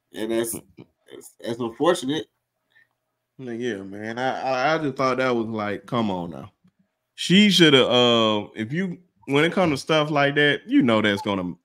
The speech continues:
Speaker 2: uh, make his rounds or whatnot. Like, I woulda just did a quick fact check real quick. Like,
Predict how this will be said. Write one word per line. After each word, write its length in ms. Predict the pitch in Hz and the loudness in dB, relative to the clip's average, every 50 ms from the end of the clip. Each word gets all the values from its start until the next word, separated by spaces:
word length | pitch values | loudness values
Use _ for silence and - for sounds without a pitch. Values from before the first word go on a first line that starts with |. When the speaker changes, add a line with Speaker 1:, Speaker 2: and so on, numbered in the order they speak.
| _ _ | _ _
Speaker 2:
uh, 440 | - 113 107 101 98 95 98 98 98 101 - - | 0 0 2 2 2 0 0 -2 -4 -6 -6 -2
make 240 | 117 120 120 117 | 2 2 2 2
his 160 | 117 107 95 98 | 2 -2 -4 -2
rounds 520 | 104 107 107 104 104 104 104 101 98 104 | -4 -2 -2 0 0 0 -2 -4 -4 -6
or 80 | 107 101 | -6 -6
whatnot. 560 | 101 104 104 101 92 95 107 104 101 92 - - _ _ _ _ _ _ _ _ _ _ _ _ _ _ _ - | -4 -4 -2 -2 -2 -2 -2 -2 -4 -4 -8 -12 _ _ _ _ _ _ _ _ _ _ _ _ _ _ _ 0
Like, 400 | 127 131 123 120 117 113 - - - - _ _ _ _ _ _ _ _ - | 4 6 6 8 6 4 2 -4 -12 -20 _ _ _ _ _ _ _ _ 2
I 120 | 185 226 | 4 6
woulda 180 | 233 196 156 135 | 6 6 4 2
just 360 | 135 131 120 120 - - 139 | 2 0 0 -2 -6 -10 -4
did 140 | 139 139 117 | -2 -2 -2
a 20 | 98 | -2
quick 360 | - - 170 165 135 - - | 0 2 2 2 4 2 0
fact 300 | - 160 151 135 - - | 0 2 2 2 0 0
check 220 | - 170 156 135 95 | -2 -2 0 0 -2
real 300 | 135 156 156 156 151 147 | 0 0 0 0 0 -2
quick. 360 | 147 - 165 160 156 135 - - _ _ _ | -2 -2 0 0 0 0 -4 -8 _ _ _
Like, 400 | 135 139 135 127 127 95 - - | -4 -2 0 0 0 -2 -6 -12